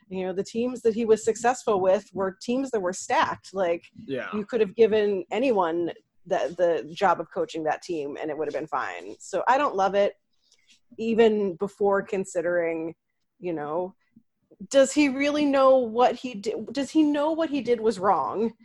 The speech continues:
Speaker 1: Does
Speaker 2: Yeah.
Speaker 1: he understand why this is an issue? Or is it like, "I'm sorry because I got caught"? Maybe he has, but I, I just don't, I don't trust it that he has, like, become a different person.
Speaker 2: Well, and the thing with him is, like, you hear about these legendary coaches over time, right?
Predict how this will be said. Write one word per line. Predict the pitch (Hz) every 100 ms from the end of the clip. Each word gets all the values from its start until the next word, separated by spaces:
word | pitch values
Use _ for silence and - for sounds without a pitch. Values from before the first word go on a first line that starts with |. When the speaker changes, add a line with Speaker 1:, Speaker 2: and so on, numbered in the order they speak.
| -
Speaker 1:
Does | 135 226 -
Speaker 2:
Yeah. | 240
Speaker 1:
he |
understand | 247 269 262 _ - 240 240 214
why | 202
this | 190 196
is | 196
an | 196
issue? | 208 208 175 165 165
Or | - 190 190
is | 185
it | 196
like, | 180 185 -
"I'm | 196 196
sorry | - 202 196
because | 196 196
I | 185
got | 180 160 -
caught"? | 143 - - - _ -
Maybe | 226 277 320
he | 320
has, | 247 190 143 165
but | 196
I, | 190 196
I | 196
just | 208 208
don't, | 220 208 - - - - 175
I | 233
don't | 240
trust | 240 170 -
it | 127 -
that | 160
he | 190 185
has, | 151 151
like, | 135 147 - _ _ _ - 190
become | 202 226 202
a |
different | 196 190 151
person. | 147 - - 185 - _ _ _ _ -
Speaker 2:
Well, | 185 190
and | 196 214
the | 202
thing | 294
with | 254 160
him | 170 165 143
is, | 120 135 127
like, | 135 131 127 -
you | 185
hear | 180 180 156
about | 127 117 113
these | 123 113
legendary | 113 113 120 110 107 101
coaches | 98 - 98 - 95 95 92 92
over | 101 92 90
time, | - 73 71
right? | 85 101